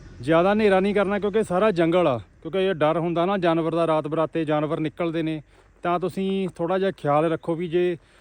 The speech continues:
ਉੱਥੋਂ, ਅਹ, ਕੰਡਾ ਘਾਟ ਤੋਂ ਮੁੜੇ ਹੋ ਤਾਂ ਤਕਰੀਬਨ ਉੱਥੇ ਜਿਹੜਾ ਟਾਈਮ ਆ ਉਹ ਦਸ ਗਿਆਰਾਂ ਵਜੇ ਦੇ ਆਸ-ਪਾਸ ਹੋਣਾ ਚਾਹੀਦਾ। ਜੇ ਤੁਸੀਂ ਦੁਪਹਿਰ ਦੇ ਤਿੰਨ ਚਾਰ ਵਜੇ ਕੰਡਾ ਘਾਟ ਤੋਂ ਮੁੜਦੇ ਹੋ ਤਾਂ ਰਸਤੇ ਵਿੱਚ ਤੁਹਾਨੂੰ ਜਿਹੜੀ ਆ ਸਟੇ ਕਰਨੀ ਉਹ ਲਾਜ਼ਮੀ ਬਣਦੀ ਆ। ਤੇ ਪੁੱਛ ਕੇ ਤੁਸੀਂ ਕਿਸੇ ਘਰ ਅੱਗੇ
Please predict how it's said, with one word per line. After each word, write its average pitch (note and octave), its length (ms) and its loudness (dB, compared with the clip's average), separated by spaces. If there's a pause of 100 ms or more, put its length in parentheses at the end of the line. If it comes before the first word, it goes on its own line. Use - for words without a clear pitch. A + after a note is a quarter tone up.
(180)
ਉੱਥੋਂ, E3 420 -2
ਅਹ, D#3 480 -2
ਕੰਡਾ E3 340 0
ਘਾਟ F3+ 140 2
ਤੋਂ F3 140 -2
ਮੁੜੇ D#3+ 260 0
ਹੋ E3+ 200 0 (300)
ਤਾਂ E3+ 80 -4
ਤਕਰੀਬਨ E3+ 420 -2
ਉੱਥੇ E3 200 -4
ਜਿਹੜਾ F3 200 0
ਟਾਈਮ D#3+ 380 2
ਆ E3 60 2
ਉਹ E3+ 140 0
ਦਸ D3 320 0
ਗਿਆਰਾਂ D#3+ 200 -2
ਵਜੇ D#3+ 240 -4
ਦੇ E3 100 -2
ਆਸ-ਪਾਸ D#3 480 -4
ਹੋਣਾ D3 200 -2
ਚਾਹੀਦਾ। C3+ 420 -4 (440)
ਜੇ D#3 140 0
ਤੁਸੀਂ F#3+ 260 -2
ਦੁਪਹਿਰ F3+ 360 0
ਦੇ G#3 100 0
ਤਿੰਨ F#3+ 260 -2
ਚਾਰ F#3 240 0
ਵਜੇ F#3 200 -2
ਕੰਡਾ F3+ 360 -2
ਘਾਟ G3 140 0
ਤੋਂ F3+ 120 -4
ਮੁੜਦੇ E3+ 300 0
ਹੋ F3 60 -2
ਤਾਂ F3+ 140 0
ਰਸਤੇ E3 300 -2
ਵਿੱਚ E3+ 160 -6
ਤੁਹਾਨੂੰ D#3+ 240 -4
ਜਿਹੜੀ F3+ 200 -2
ਆ F3+ 160 -2 (380)
ਸਟੇ F#3 360 2
ਕਰਨੀ F#3+ 380 2
ਉਹ G#3+ 100 2
ਲਾਜ਼ਮੀ F#3 420 4
ਬਣਦੀ C#3 380 -2
ਆ। G#2+ 80 -6 (560)
ਤੇ E3+ 140 0
ਪੁੱਛ F#3+ 280 -2
ਕੇ F#3+ 120 0
ਤੁਸੀਂ G3+ 380 0
ਕਿਸੇ E3 300 -8
ਘਰ F3+ 260 2
ਅੱਗੇ F#3 380 0